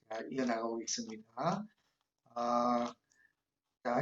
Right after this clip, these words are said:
이제 주말 휴일, 어, 즐겁게 보내시다가 또 월요일 날 우리 요 수급의 고점 저점을 보고서, 어, 또 매매를 또 하도록 합니다.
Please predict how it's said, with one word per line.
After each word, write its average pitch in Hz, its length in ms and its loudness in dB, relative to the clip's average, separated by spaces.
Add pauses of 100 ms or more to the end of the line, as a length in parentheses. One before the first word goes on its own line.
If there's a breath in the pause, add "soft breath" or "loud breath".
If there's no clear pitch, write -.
이제 165 540 12
주말 180 380 12
휴일, 196 680 12 (120)
어, 127 360 12
즐겁게 151 520 12
보내시다가 135 920 12 (460)
또 131 180 6
월요일 156 320 12
날 120 200 8 (220)
우리 117 240 -2
요 117 100 0
수급의 139 680 8 (280)
고점 147 440 4
저점을 127 480 2
보고서, 131 800 6 (440 soft breath)
어, 110 360 -8
또 113 160 -6
매매를 123 580 6 (180)
또 117 100 -4
하도록 113 520 -8 (3000)
합니다. 120 800 2